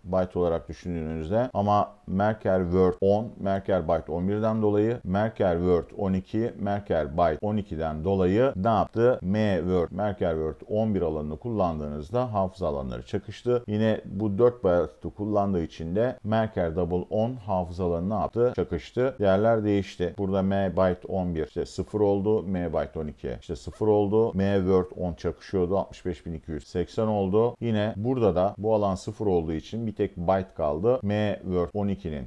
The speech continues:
değeri iki yüz elli beş oldu. M word on bir ile çakıştıracağız. Gelelim P L'sime. Bu M double on sıfır değerini nereye atıyoruz?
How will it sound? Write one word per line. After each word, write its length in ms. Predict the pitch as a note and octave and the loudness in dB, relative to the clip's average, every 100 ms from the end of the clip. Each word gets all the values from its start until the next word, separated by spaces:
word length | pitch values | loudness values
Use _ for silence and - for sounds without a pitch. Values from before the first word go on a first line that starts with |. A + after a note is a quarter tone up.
| C2+ | -2
değeri 520 | G2 F#2 E2+ G#2+ B2+ | 2 4 4 2 0
iki 220 | F#2+ - A#2+ | -6 -8 -6
yüz 160 | A2+ | -4
elli 360 | - F#2 F#2 F#2 | -2 0 0 2
beş 260 | - A2 | 0 0
oldu. 420 | - F2 E2 C#2+ C#2 | -2 0 2 -2 -2
M 200 | G2 A2+ | 2 2
word 260 | A#2 B2 B2+ - | 4 2 2 -2
on 280 | A#2+ A#2+ G#2 | 0 2 2
bir 80 | |
ile 280 | F2+ A2+ C3 - | 4 2 0 -2
çakıştıracağız. 840 | G#2 F#2 - F#2+ D#2 E2 G#2 - - | -4 -4 -6 -4 0 0 0 -6 -4
Gelelim 320 | A2+ G#2+ G2 | 0 0 0
P 160 | F2 F2+ | -4 -4
L'sime. 520 | C#2 C#2+ - E2 G#2+ | -4 -4 -6 -6 -4
Bu 220 | B2 B2 B2+ | 2 2 2
M 240 | A#2+ A2 | 0 2
double 360 | A2 G2+ G#2 - | 2 2 0 0
on 260 | G#2+ B2 - | 2 0 -2
sıfır 300 | A#2+ - A#2+ | -10 -2 2
değerini 340 | A2+ A2 G#2+ A2 | 4 4 4 2
nereye 260 | A2+ G#2+ | 2 2
atıyoruz? 600 | F2+ - E2+ G2+ A#2 - | 2 0 0 0 -2 -8